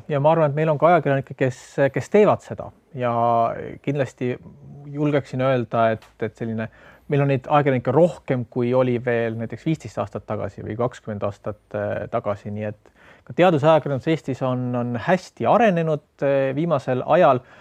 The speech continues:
Et noh, loomulikult võiks olla ju s-, veel parem, et, et, noh, teiselt poolt, olles ise olnud ajakirjanik, teades neid nii-öelda mehhanisme seal taga,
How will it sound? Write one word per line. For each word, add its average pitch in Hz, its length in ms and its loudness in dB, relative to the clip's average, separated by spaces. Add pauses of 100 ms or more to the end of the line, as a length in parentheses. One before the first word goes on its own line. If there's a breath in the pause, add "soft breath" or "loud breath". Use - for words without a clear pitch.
(520 soft breath)
Et 143 320 6 (280)
noh, 147 320 0
loomulikult 156 640 2 (200)
võiks 143 300 0
olla 135 220 2
ju 135 340 0
s-, 160 120 -10 (120)
veel 175 240 4
parem, 98 380 0
et, 110 180 -10 (200)
et, - 380 -12 (180)
noh, 139 140 -12
teiselt 170 300 2
poolt, 131 240 2
olles 151 300 4
ise 170 200 0
olnud 147 580 0
ajakirjanik, 151 720 2
teades 151 440 2
neid 131 380 -4 (200)
nii-öelda - 240 -18
mehhanisme 147 640 -6
seal 123 260 -4
taga, 135 380 2